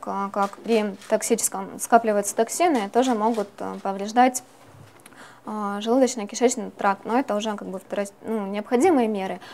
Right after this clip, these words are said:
а, а, но тем не менее нужно всё это учитывать. А, я благодарю за внимание.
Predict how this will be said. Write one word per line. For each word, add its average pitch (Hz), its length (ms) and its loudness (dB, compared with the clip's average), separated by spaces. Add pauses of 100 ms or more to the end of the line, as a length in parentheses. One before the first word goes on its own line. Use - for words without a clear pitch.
(260)
а, 196 540 -6 (1000)
а, 220 580 -10
но 269 240 2
тем 247 200 0
не 220 80 0
менее 247 320 2
нужно 208 480 -4 (320)
всё 233 280 2
это 214 260 0
учитывать. 196 640 -4 (1040)
А, 214 420 0 (140)
я 247 180 6
благодарю 226 420 8
за 220 120 4
внимание. 254 640 4